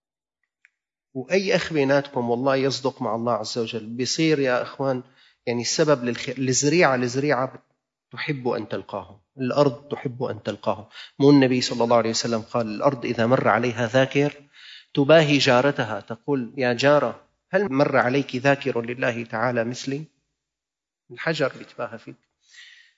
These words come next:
ليش يا أخوان؟ ليش نحن، ليش هلأ هذه الدروس مشان تصير أنت لازم تصير من الأولياء،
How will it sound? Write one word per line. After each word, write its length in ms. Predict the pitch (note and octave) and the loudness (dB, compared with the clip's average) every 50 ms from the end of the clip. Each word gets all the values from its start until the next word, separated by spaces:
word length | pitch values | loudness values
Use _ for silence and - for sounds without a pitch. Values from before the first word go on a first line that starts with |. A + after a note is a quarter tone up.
| _ _ _ _ | _ _ _ _
ليش 260 | - G#3+ A3 G#3+ - - | -2 0 0 0 0 0
يا 120 | - - | -2 -2
أخوان؟ 260 | - - D3+ D3+ E3 | -2 0 0 0 0
ليش 200 | G3 F#3+ - - | 0 -2 -4 -6
نحن، 180 | D#3+ - - - - | -8 -8 -10 -4 -2
ليش 240 | E3+ G#3 G3+ - - - - | -2 -2 0 -4 -6 -10 -8
هلأ 220 | A#2+ B2 B2+ A#2+ | -4 -2 0 2
هذه 220 | A#2+ D3 E3 D#3+ D#3 | 2 2 2 2 -2
الدروس 400 | C#3+ C#3 D3+ D#3+ E3 E3 - - | -2 -2 0 0 0 0 0 -2
مشان 260 | - - A#2+ C3 B2+ | -2 -2 -4 -4 -2
تصير 360 | - - - F3+ F3+ F3+ - | -2 0 2 2 2 4 2
أنت 240 | F#3+ G#3 G3+ G3+ F#3+ | 2 2 4 2 2
لازم 480 | E3 D#3 D#3+ F3+ G3+ F#3+ G3+ F#3 E3+ | 4 6 4 4 4 4 4 4 2
تصير 340 | D#3+ - - - D#3+ D3+ D3 | 2 0 -2 0 0 -2 -2
من 120 | C3 B2+ A#2+ | -2 -4 -4
الأولياء، 520 | A#2 A2+ A2 A2 G#2+ A2+ A#2 A2 G2+ | -4 -6 -6 -6 -6 -6 -4 -4 -6